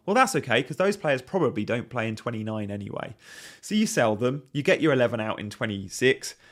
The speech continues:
and then you've got twenty-seven, twenty-eight, and game week twenty-nine. That's three additional transfers to start dead-ending your team to game week twenty-nine, that blank game week.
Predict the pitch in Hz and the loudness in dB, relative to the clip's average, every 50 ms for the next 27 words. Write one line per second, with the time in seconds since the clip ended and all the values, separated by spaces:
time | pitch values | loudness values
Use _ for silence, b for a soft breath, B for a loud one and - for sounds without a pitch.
0 | b b b 135 139 143 139 139 139 127 143 - - - - 202 214 202 - - | b b b -2 -2 0 0 0 0 0 0 -2 -2 -2 0 0 0 0 2 2
1 | 147 123 110 120 120 123 - - - 175 170 160 139 123 117 117 113 113 - _ | 2 2 2 0 -4 -6 -6 -4 -2 0 0 2 2 2 2 2 2 -2 -6 _
2 | _ - 165 175 170 160 135 123 110 104 104 - - - - 113 107 104 101 98 | _ -2 0 0 2 2 2 0 0 -4 -6 -8 -6 -6 -4 -4 -4 -4 -4 -2
3 | 101 101 110 120 113 - - - - - 165 170 170 147 117 110 - 180 175 - | -2 -2 -2 -4 -4 -6 -8 -10 -4 0 2 4 4 4 2 2 2 0 0 0
4 | - 143 117 107 - - 113 104 101 101 - - - 110 107 104 113 113 B B | 0 -2 -4 -4 -4 -4 -4 -4 -4 -6 -6 -4 -2 0 0 0 0 -2 B B
5 | B B B _ - 131 - - - - 131 131 123 - - - - 139 139 143 | B B B _ -8 -6 -6 -4 0 2 2 2 2 0 0 2 2 4 4 4
6 | 131 120 113 113 113 110 104 107 - - 120 101 95 98 101 120 110 b b b | 4 2 2 -2 -2 -2 -2 -4 -4 -4 -4 -4 -4 -4 -6 -8 -10 b b b
7 | b - - 120 - 117 110 107 107 - - - - 120 110 107 104 101 98 92 | b -8 -6 -2 0 0 0 0 -2 -4 -6 -8 -8 -6 -6 -4 -4 -6 -4 -2
8 | 101 113 - - - 123 117 110 - - 107 101 95 90 92 90 - - | -2 -2 -2 0 -2 -2 -2 -2 -2 -2 -4 -2 -4 -4 -6 -8 -8 -10